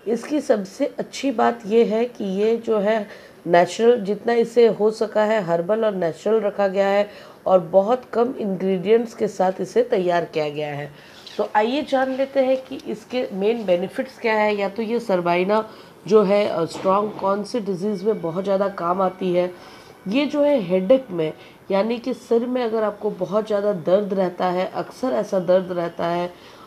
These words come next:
अ, तो उस situation में ये जो है, बहुत अच्छा काम करती है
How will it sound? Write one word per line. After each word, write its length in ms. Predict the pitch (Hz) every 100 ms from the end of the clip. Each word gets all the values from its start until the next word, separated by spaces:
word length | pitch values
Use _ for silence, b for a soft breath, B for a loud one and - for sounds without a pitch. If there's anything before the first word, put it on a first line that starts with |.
| -
अ, 200 | 170 170
तो 340 | - 202 208 -
उस 200 | 262 -
situation 520 | 233 220 208 196 240
में 140 | 240 226
ये 220 | 202 208
जो 160 | 214
है, 120 | 190 202
बहुत 460 | 160 180 196 220
अच्छा 260 | 202 - 190
काम 280 | 185 180 180
करती 420 | 180 160 185 175
है 240 | 190 269